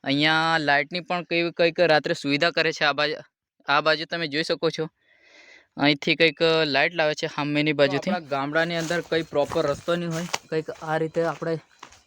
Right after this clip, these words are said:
જવાનું છે એવી ન્યાસ એવી જગ્યાએથી. આ જુઓ, હું આગળ તમને બતાડું છું કે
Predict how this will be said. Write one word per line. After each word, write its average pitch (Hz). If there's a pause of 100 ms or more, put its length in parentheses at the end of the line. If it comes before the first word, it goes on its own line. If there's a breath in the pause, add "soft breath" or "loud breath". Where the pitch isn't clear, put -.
(100)
જવાનું 151
છે - (1800)
એવી 143 (180)
ન્યાસ 147
એવી 147
જગ્યાએથી. 143 (1300)
આ 139
જુઓ, 139 (1800)
હું 160
આગળ 156
તમને 170
બતાડું 160
છું 196 (500)
કે 143